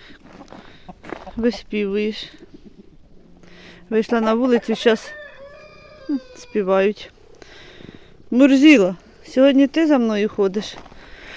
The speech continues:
А це не осипається. Вийшла на вулицю, банки тільки що повиносила.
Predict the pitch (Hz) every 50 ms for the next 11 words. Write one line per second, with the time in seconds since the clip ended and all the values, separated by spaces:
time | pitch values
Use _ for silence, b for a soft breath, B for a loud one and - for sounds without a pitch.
0 | B B B - 359 359 - - 427 427 392 381 359 339 - - 320 - - 202
1 | 208 208 208 214 - 262 262 285 302 - 294 277 262 277 285 302 311 269 254 -
2 | - 226 214 285 311 311 - 294 269 - 269 - 277 262 - 269 240 - 262 254
3 | 254 269 247 254 254 247 - - 254 240 247 240